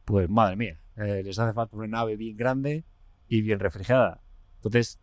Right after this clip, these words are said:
los, los dos principales, eh, fabricantes, que hay más, más si nos metemos ya en arquitecturas A R M, Intel y A M D tiene una gama, un segmento de procesadores que son los, eh, que están pensados para, eh, supercomputadores o,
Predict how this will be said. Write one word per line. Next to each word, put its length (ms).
los, 520
los 220
dos 240
principales, 840
eh, 220
fabricantes, 460
que 80
hay 100
más, 380
más 200
si 120
nos 140
metemos 320
ya 100
en 120
arquitecturas 500
A 80
R 160
M, 220
Intel 340
y 40
A 60
M 120
D 160
tiene 180
una 180
gama, 280
un 160
segmento 680
de 100
procesadores 680
que 120
son 260
los, 400
eh, 140
que 100
están 280
pensados 480
para, 400
eh, 280
supercomputadores 1120
o, 200